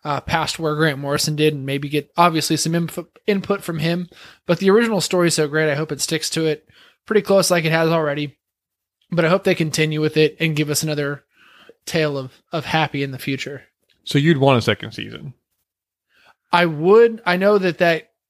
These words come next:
Speaker 1: I mean, I don't wanna give anything too much away, but I know that that would be a little difficult, uh, given some plot points, and I want everything to pretty much stay the same. Season two could be a number of things. It doesn't even have to be a sequel necessarily. It can be a prequel of,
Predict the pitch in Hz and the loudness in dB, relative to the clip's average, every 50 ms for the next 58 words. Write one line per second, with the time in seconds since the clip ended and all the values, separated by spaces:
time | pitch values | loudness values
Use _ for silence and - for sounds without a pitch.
0 | _ _ _ _ _ _ _ _ _ _ _ _ _ _ _ _ _ _ _ - | _ _ _ _ _ _ _ _ _ _ _ _ _ _ _ _ _ _ _ -10
1 | 190 185 185 185 196 185 180 175 175 170 175 170 165 170 160 - 170 165 156 147 | -6 -2 0 0 0 0 -2 -2 -2 0 0 0 0 0 -2 -2 -2 -2 -4 -2
2 | - 214 220 202 190 185 - 180 175 170 175 170 165 160 165 170 175 170 160 151 | 0 2 4 4 4 2 2 0 2 2 2 2 2 2 2 2 2 2 2 0
3 | 165 156 156 156 156 156 147 - - - - - - - _ _ _ _ - 147 | 0 0 0 -2 -4 -6 -8 -14 -18 -20 -20 -20 -20 -20 _ _ _ _ -4 -2
4 | 165 175 170 160 156 151 170 170 165 156 143 151 156 151 - 160 - 170 175 175 | 2 4 4 4 4 2 0 0 -2 -2 -2 -2 -2 -2 0 2 4 4 4 4
5 | 170 - _ - 170 156 147 143 151 147 151 147 147 143 - 156 143 - 185 180 | 2 -2 _ 0 0 2 2 0 -2 -2 -4 -4 -4 -6 -10 -8 -2 0 2 0
6 | 175 175 180 185 180 165 165 160 165 160 160 156 160 156 156 151 156 147 - 160 | 0 0 -2 -4 -4 -4 -4 -2 0 0 0 0 0 0 0 -2 -2 -4 -6 -6
7 | 151 139 - - 156 160 160 151 135 - - - 156 151 147 139 - - 151 143 | -8 -8 -6 -4 -2 -2 -2 -2 -4 -4 -2 0 0 0 0 0 -2 -2 -2 -2
8 | 147 147 151 147 _ _ - - - - - _ _ _ _ _ _ _ _ _ | -4 -6 -8 -10 _ _ -20 -20 -20 -20 -20 _ _ _ _ _ _ _ _ _
9 | _ _ _ _ - - 190 185 170 175 156 - 170 165 160 165 160 151 151 151 | _ _ _ _ -4 -2 0 0 2 0 2 2 2 2 2 2 4 4 4 4
10 | 165 160 160 160 151 151 147 143 - - 156 147 147 151 143 151 151 156 147 147 | 4 4 2 2 0 -2 -2 -2 0 0 0 2 2 0 0 2 2 2 2 0
11 | 160 156 151 147 156 147 143 - 156 151 151 147 143 143 139 - _ _ _ _ | -2 -2 -2 -2 -2 -2 -2 -4 -2 -2 0 0 0 -2 -4 -8 _ _ _ _
12 | _ - - - - 160 - - 180 165 - 151 151 151 139 143 151 143 - - | _ -20 -12 -6 -2 0 2 2 2 2 2 0 0 0 -2 -2 -4 -4 -2 -2
13 | - - 147 147 147 147 - - 156 151 147 143 - 160 156 151 - 151 143 139 | -2 -2 -2 -2 -4 -6 -6 -6 -4 -4 -4 -4 -4 -4 -6 -4 -4 -6 -6 -6
14 | 139 160 | -8 -12